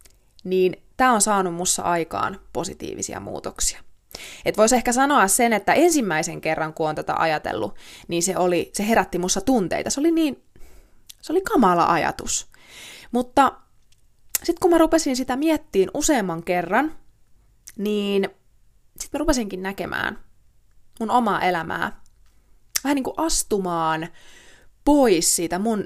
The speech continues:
tämän he-, siitä sen hetkisestä tilanteesta ja katsoin sitä mun omaa tilannetta vähän niinku etäämmältä. Katsoin niitä, sitä mun omaa arkea, niitä mun nykyisiä rutiineja ja tapoja.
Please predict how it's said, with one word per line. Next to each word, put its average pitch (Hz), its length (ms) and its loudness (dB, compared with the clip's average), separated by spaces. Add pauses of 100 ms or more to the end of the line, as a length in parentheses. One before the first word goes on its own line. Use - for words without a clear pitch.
tämän 214 340 2
he-, 180 140 -8
siitä - 360 -6
sen 302 220 6
hetkisestä 190 560 0
tilanteesta 175 760 0
ja 175 80 -2
katsoin 196 400 -2
sitä 170 100 -8
mun 160 120 -6
omaa 170 280 -4
tilannetta 160 580 -6
vähän 196 140 -6
niinku 277 200 -8
etäämmältä. 170 680 -2 (880)
Katsoin 262 320 0
niitä, 233 180 -4
sitä 226 180 -4
mun 220 140 -6
omaa 214 380 0
arkea, 185 460 0 (360)
niitä 180 140 -4
mun 170 140 -6
nykyisiä 185 400 -2
rutiineja 160 460 -6
ja - 60 -8
tapoja. - 480 -6